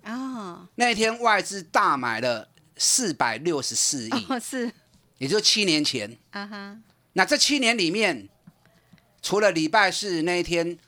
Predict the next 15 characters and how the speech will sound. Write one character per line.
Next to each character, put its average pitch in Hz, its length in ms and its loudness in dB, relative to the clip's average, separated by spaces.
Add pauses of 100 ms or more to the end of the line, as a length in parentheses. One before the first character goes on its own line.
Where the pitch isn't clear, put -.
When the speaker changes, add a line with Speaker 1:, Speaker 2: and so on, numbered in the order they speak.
Speaker 2:
大 196 160 4
买 123 160 -2
四 - 200 -2
百 117 160 -2
四 147 220 -2
十 123 60 -6
八， 120 340 -4 (560)
那 185 100 -2
这 208 100 0
中 185 240 0
间 180 280 -2
七 208 160 -2
年 180 160 0
里 131 100 -2
面 139 260 -2